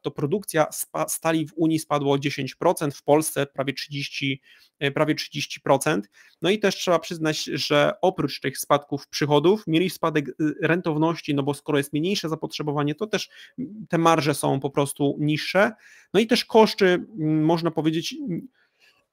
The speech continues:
nie było tak znacząco niższe, żeby to, e, żeby to zrekompensować.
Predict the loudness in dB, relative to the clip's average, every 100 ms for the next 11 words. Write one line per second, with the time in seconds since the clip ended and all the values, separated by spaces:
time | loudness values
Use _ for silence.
0 | _ -4 2 8 10 10 8 4 2 4
1 | 2 4 2 2 4 6 4 4 0 2
2 | 2 2 2 4 4 4 2 0 0 2
3 | 0 2 0 2 2 2 0 0 2 2
4 | 0 -2